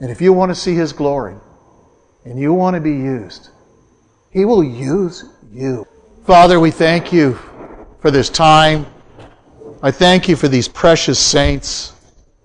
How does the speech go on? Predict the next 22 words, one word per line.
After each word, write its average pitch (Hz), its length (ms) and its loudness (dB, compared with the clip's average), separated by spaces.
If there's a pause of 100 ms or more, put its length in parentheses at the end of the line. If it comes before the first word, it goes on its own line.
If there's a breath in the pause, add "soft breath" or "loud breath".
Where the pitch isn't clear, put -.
(720)
I 156 80 0
thank 262 260 2
you 277 60 0
for 220 100 0
the 190 120 6
love 170 440 8
that 135 140 -2
you 170 140 6
have 147 160 2
given 160 360 2
us 120 220 -4
and 139 140 -2
you 175 240 6
extend 202 640 0
to 151 200 2
us 110 240 -4
each 165 320 -6
day, 151 260 2
your 120 140 -4
love, 151 400 4
your 113 100 -6
grace, 156 600 0